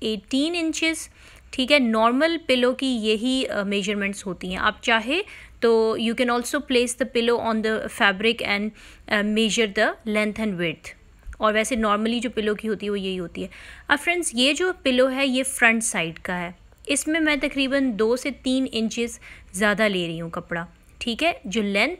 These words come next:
है, I am going to take a bit longer length, um, because I have to make the pleats। If you want to make a simple pillow, you have to take, uh, the same length and width of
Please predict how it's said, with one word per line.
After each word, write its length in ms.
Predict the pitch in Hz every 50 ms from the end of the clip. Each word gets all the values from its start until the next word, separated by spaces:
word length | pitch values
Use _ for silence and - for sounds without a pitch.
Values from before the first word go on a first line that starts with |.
| - 254
है, 260 | 226 220 247 - - - - - - -
I 120 | - 226 233
am 100 | 240 233
going 260 | 247 247 247 247 269
to 60 | 262 247 269
take 200 | 247 247 240 -
a 220 | - - - 226
bit 360 | 190 190 226 226 233 - - - - - - - - - 214
longer 360 | 214 226 226 240 254 277 320
length, 380 | 302 285 247 214 233 285 320 -
um, 840 | - - - - 220 214 214 214 208 208 208 214 208 208 190 190
because 520 | 220 226 226 - 233 220 233 302 311 - -
I 160 | - 220 214 202 226
have 160 | 214 208 -
to 40 | 269
make 300 | 226 220 208 202 196 226
the 40 | 196 - 233
pleats। 460 | 220 220 269 - - - - - - - - - - - - - -
If 120 | - -
you 80 | 277 269
want 280 | 262 269 277 285 277 330
to 40 | 285
make 180 | 277 277 269
a 180 | 302 294 - 302
simple 320 | 269 277 277 359 349 -
pillow, 300 | 349 330 311 339 349 320 294
you 80 | 294 247
have 220 | 233 247 233 233
to 120 | - - - 269
take, 160 | 254 247 247 - - - - - - - - - -
uh, 180 | 226 233 226 196
the 260 | 247 240 - - -
same 180 | 311 311 311 294 262
length 380 | 240 226 226 233 226 - -
and 180 | - 208 226 302 381 415 - - - 220 208 220
width 380 | 220 214 220 - 254 202 196
of 320 | 196 - - - - 185